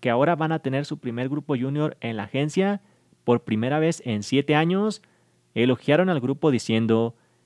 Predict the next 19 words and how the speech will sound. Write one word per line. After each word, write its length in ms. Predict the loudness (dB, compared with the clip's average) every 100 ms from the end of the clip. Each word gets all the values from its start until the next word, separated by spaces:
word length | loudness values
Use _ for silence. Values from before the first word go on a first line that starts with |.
| _ -2
"En 140 | -2
general 500 | 0 -2 2 2 2
parece 460 | 2 0 0 -2 -6
que 240 | -6 -8
les 220 | -6 -10 -8
está 220 | -2 0
yendo 300 | 2 2 0
muy 160 | 0
bien. 420 | 0 0 0 -2 -10 _ _ _ _ _
La 220 | 0 0
combinación 640 | 2 0 0 -2 0 -2 0
de 80 |
los 140 | 0 0
siete 280 | 0 0 0
miembros 440 | 0 0 0 -2
se 140 | -2
ve 140 | -2 2
muy 160 | 2
bien". 420 | 2 4 4 2